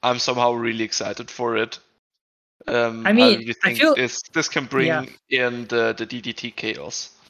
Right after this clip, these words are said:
Speaker 2: Yeah, it, it's gonna be very D D T chaos, but, like, uh, uh, although one point though, 'cause, like, Rukia's out with a probably midterm injury, so I don't know how this match is gonna play out.
Speaker 1: Yeah,
Speaker 2: Might
Speaker 1: well,
Speaker 2: be a change,
Speaker 1: Sternum?
Speaker 2: yeah.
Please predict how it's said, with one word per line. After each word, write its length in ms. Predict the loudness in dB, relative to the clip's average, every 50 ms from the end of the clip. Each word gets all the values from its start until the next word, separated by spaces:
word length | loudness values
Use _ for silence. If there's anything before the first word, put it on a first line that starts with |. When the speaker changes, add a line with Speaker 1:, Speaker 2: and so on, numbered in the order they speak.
| _ _ _ _ _ _ _ _ _ _ _ _ _ _ -8 2
Speaker 2:
Yeah, 220 | 4 4 4 6 2
it, 180 | 0 2 0
it's 140 | -4 -2 0
gonna 200 | 2 4 4 4
be 120 | 6 4 4
very 320 | 6 6 6 6 6 4
D 260 | 2 0 -4 -4 -4
D 120 | -4 -8 -8
T 0 |
chaos, 440 | -8 -8 -6 -4 -2 -4 -4 -6 -6
but, 180 | -8 -6 -4
like, 240 | -4 -6 -6 -6 _ -8
uh, 100 | -8 -8 -6 -10
uh, 60 | -14 -12 _
although 300 | 0 0 4 4 4 6
one 220 | 6 4 2 2 -2
point 300 | -2 -2 0 0 2 0
though, 80 | -2
'cause, 220 | -2 -4 -6 -4 -4
like, 180 | -6 -6 -8 _ _ -20 -20 _ _ _ _ _ -4
Rukia's 520 | -2 -2 -2 0 2 2 2 2 2 2
out 180 | 2 2 2 2
with 160 | -2 -2 0
a 140 | -2 -2 -2
probably 540 | _ -4 0 0 0 0 0 0 0 0
midterm 580 | -2 -2 -2 -4 -4 -4 -4 -6 -6 -6 -6 -6
injury, 380 | -8 -8 -8 -6 -6 -8 -8 -6
so 140 | -4 -4
I 20 | -2
don't 140 | 0 0 0
know 100 | 0 -2
how 140 | -2 -4
this 220 | -4 -4 -6 -6 -6
match 120 | -8 -8
is 80 | -8 -8
gonna 160 | -8 -10 -10
play 280 | -10 -10 -10 -8 -8 -6
out. 240 | -8 -8 -10 _ _ _ _ _ _ _ _ _ _ _ _ _ _ _ _ _ _ _ _ _ _ _ _ -2
Speaker 1:
Yeah, 300 | 2 4 6 6 4 4
Speaker 2:
Might 160 | 4 2 2 4
Speaker 1:
well, 100 | 4 4
Speaker 2:
be 80 | 2
a 60 | 2
change, 240 | 0 0 -2 2 2
Speaker 1:
Sternum? 300 | 4 4 4 2 0 -2
Speaker 2:
yeah. 360 | -2 -2 -4 -4 -6 -8 -10